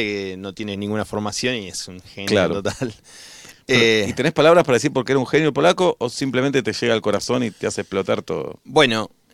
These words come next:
Speaker 1: eh, uno es que me llega al corazón y me hace explotar.
Speaker 2: Claro.
Speaker 1: Eh, y otra es que él, em, fraseaba de una manera, digamos, decía las letras de una manera que te llegaban, em, mucho más rápido que,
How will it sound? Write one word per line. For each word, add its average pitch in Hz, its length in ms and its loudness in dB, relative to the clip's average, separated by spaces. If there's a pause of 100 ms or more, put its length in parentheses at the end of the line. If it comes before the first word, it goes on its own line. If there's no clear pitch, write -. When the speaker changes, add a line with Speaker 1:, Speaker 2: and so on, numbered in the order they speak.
Speaker 1:
eh, 101 600 -4 (340)
uno 139 220 4
es 135 80 4
que 104 80 -14
me 95 80 -8
llega 104 160 -6
al 92 60 -6
corazón 98 240 -6
y - 20 -6
me 107 80 -6
hace - 100 -10
explotar. 113 300 2
Speaker 2:
Claro. 170 180 -4 (160)
Speaker 1:
Eh, 123 540 6
y 131 160 4
otra 156 180 4
es 156 80 -2
que 117 600 4
él, 143 300 4
em, 104 640 0 (420)
fraseaba 139 840 6
de 113 120 0
una 123 180 -2
manera, 127 440 2
digamos, 120 400 -2 (120)
decía 151 380 2
las 117 140 2
letras 131 300 2
de 120 40 4
una 117 120 0
manera 139 300 2
que 104 200 -6
te 101 140 -12
llegaban, 113 680 0 (380)
em, 85 480 -12 (960)
mucho 117 440 -2
más 120 160 0
rápido 123 440 4
que, 95 320 -6